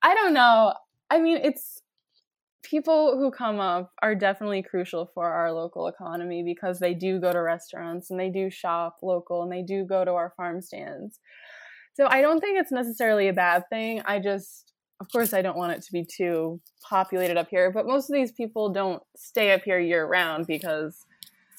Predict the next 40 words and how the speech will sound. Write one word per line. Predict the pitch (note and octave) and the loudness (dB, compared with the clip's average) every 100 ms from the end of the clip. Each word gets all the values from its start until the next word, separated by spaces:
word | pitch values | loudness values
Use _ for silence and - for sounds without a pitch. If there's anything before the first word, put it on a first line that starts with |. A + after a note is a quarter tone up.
| - _ _ | -20 _ _
I | - | -4
mean, | F#3+ F#3 E3+ F3 _ _ | -2 -2 -4 -8 _ _
the | A#3+ | 4
winters | A3+ A#3 A3+ G#3 F3+ F3 - - | 6 4 4 4 4 0 -6 -4
are | F3+ E3+ D#3+ - - | 0 2 0 -4 -8
pretty | F#3 F#3 - D#3+ | -4 -4 -4 -6
harsh | E3 C#3 D3+ F3 - | -4 -4 -4 -6 -6
and | F#3 | -4
there's | E3+ E3+ | -2 -2
not | F#3 F3+ | 0 2
as | E3+ F#3+ | 2 -2
much | E3+ - - | -6 -8 -10
to | G#3 | -6
do | F3+ F3 | -2 0
as | E3+ F3+ | 0 0
there | E3+ | 0
is | F3 | 0
in | F#3 | -2
the | F3 | -6
summer | F3+ F3 F3 E3+ F#3 - | -6 -6 -4 -6 -8 -8
and | F#3 F3 F3+ | -6 -6 -8
spring | - F#3+ F#3 | -4 -2 -2
months. | E3+ E3 F3+ _ - | -4 -6 -8 _ 0
But, | F3 D#3+ - _ _ _ _ _ _ _ _ _ _ | 2 2 -2 _ _ _ _ _ _ _ _ _ _
I | - C4+ | 0 4
mean, | C4+ B3+ B3+ A3+ _ _ _ _ _ | 4 2 0 -4 _ _ _ _ _
I | C4+ | -4
don't | E4 | 0
know. | E4+ F#3+ - _ _ | 0 -2 -8 _ _
I | A3+ | 0
think | B3 C#4+ D4+ | 2 0 2
they, | C#4 B3 - | 4 4 4
it | A3 | 6
is | A#3+ G3 | 6 4
good | F#3 F3 E3+ E3+ | 4 4 4 2
that | F#3 - | -2 0
people | G3+ F3+ | -2 2
are | F3+ F3 | 4 2
coming | G#3 F#3 F3 | 0 -6 -4
here | G3 F3 - | -8 -8 -10